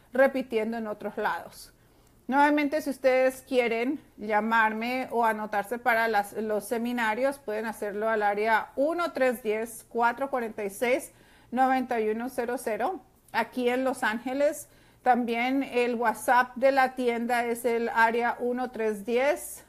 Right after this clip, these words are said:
seis nueve seis, dieciocho treinta y tres. También pueden, ah, mandar mensajes todos aquellos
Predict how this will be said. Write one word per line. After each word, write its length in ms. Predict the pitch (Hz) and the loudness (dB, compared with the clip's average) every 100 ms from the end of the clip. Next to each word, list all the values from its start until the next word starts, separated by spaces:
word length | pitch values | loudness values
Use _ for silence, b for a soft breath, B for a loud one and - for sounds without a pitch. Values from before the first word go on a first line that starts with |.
| _ | _
seis 400 | - 240 240 226 | -6 0 2 0
nueve 260 | 240 226 | -4 -4
seis, 480 | 208 - 254 262 240 | -4 0 4 4 2
dieciocho 640 | 233 220 220 240 220 226 | -2 -4 -4 -4 -4 -4
treinta 340 | 220 220 226 196 | -6 -6 -4 -6
y 60 | |
tres. 460 | 190 254 349 - - b b b b b - | -4 2 2 0 -12 b b b b b -2
También 380 | 240 226 233 | -2 0 -2
pueden, 400 | 269 247 247 247 | 0 0 0 -2
ah, 220 | 247 233 214 | -2 0 0
mandar 380 | 226 226 226 | 0 0 -2
mensajes 540 | 226 247 269 240 262 - | -4 -4 -2 0 0 0
todos 380 | 285 302 392 403 | 4 4 4 2
aquellos 800 | 381 - 262 233 226 208 - | -2 0 2 2 -2 -8 -14